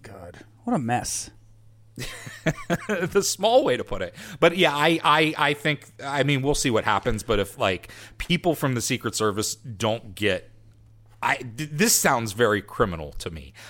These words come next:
Speaker 2: Like, 'cause as I, you have to preserve those records.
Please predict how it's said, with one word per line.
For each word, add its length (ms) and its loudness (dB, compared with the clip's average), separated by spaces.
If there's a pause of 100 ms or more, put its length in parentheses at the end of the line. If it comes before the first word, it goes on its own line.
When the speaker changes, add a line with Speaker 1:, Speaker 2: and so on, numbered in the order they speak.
Speaker 2:
Like, 300 2
'cause 240 2
as 260 0
I, 340 -8 (160)
you 180 0
have 280 0
to 80 -8
preserve 520 2
those 200 0
records. 460 -4